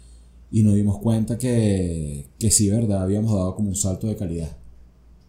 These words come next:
O sea, tanto a la hora de, de componer música como a la hora de, de resultado final. Y ese, con ese proceso ya lo teníamos, o sea, el tema súper curado, montado en estudio.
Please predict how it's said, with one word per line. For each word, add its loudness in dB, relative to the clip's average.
O -20
sea, -4
tanto 0
a 0
la 0
hora 0
de, -2
de -6
componer -4
música -4
como -2
a -2
la -2
hora -4
de, -4
de 0
resultado -4
final. -4
Y 4
ese, 2
con 4
ese 6
proceso 4
ya 4
lo 4
teníamos, 0
o -10
sea, -4
el -4
tema -2
súper -2
curado, 0
montado -2
en 0
estudio. -4